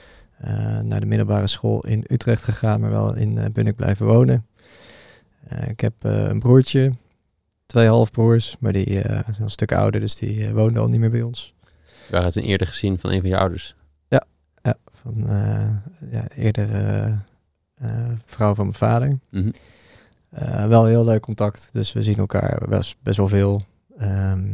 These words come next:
Speaker 1: ja, en eigenlijk een hele onbezorgde jeugd. Gewoon, eh, de basisschool in de wijk, vriendjes in de buurt. En, ehm, ja,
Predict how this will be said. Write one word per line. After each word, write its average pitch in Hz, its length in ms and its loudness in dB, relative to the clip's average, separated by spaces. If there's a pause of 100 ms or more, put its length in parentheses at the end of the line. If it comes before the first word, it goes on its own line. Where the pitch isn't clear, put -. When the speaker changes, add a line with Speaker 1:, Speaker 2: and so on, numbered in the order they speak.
(1080)
Speaker 1:
ja, 98 400 2
en 98 160 0
eigenlijk 98 480 -2
een 104 120 0
hele 104 520 0
onbezorgde 110 800 2
jeugd. 120 420 4 (220)
Gewoon, 120 260 0
eh, 120 220 2
de 120 80 2
basisschool 117 600 4
in 113 100 8
de 117 80 6
wijk, 123 400 6 (600)
vriendjes 120 400 2
in 120 100 6
de 117 80 8
buurt. 117 440 8 (140)
En, 104 400 0
ehm, 101 460 0 (680)
ja, 127 320 0